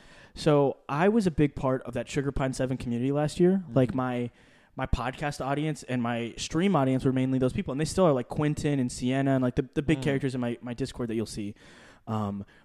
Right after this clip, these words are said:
Speaker 1: they were, like, Sugar Pine Seven fans that became my fans because I did stuff with, with S P seven boys. And, uh, you know, they were, like, I was, like, really close with a lot of these people. And th-, uh, a couple weeks ago, some of them just started bullying me on Twitter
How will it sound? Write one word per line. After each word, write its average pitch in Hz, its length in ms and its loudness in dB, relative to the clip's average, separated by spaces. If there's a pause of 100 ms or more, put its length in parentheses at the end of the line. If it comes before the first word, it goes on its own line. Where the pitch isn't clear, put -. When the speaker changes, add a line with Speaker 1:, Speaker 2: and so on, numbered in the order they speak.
Speaker 1:
they - 80 -2
were, 175 100 6
like, 196 160 4
Sugar 160 240 0
Pine 139 200 -2
Seven 139 260 0
fans 120 220 -4
that 107 100 -8
became 135 360 -8
my 127 220 -6
fans 120 260 -8
because 117 300 -8
I 110 80 -6
did 135 220 -6
stuff 107 200 -10
with, - 220 -10
with 120 140 -2
S 113 100 -6
P 117 140 -8
seven 104 260 -6
boys. 101 300 -8 (440)
And, 110 400 -6
uh, 95 340 -12 (320)
you 160 80 -4
know, 170 60 0
they 156 120 2
were, 262 120 0
like, 269 160 -6
I 185 60 -2
was, 240 80 -4
like, 240 120 -6
really 143 180 2
close 143 260 2
with - 80 -16
a 139 60 -4
lot 127 180 0
of 127 100 2
these 127 180 -2
people. 127 600 -2
And 110 420 -2 (640)
th-, - 160 -6
uh, 95 240 -12
a 127 60 -8
couple 165 320 -2
weeks 139 260 -2
ago, 131 380 -2
some 156 200 -6
of 202 60 0
them 208 140 0
just 170 100 -4
started 135 220 -2 (180)
bullying 160 420 2
me 160 140 2
on 131 140 2
Twitter 127 480 -2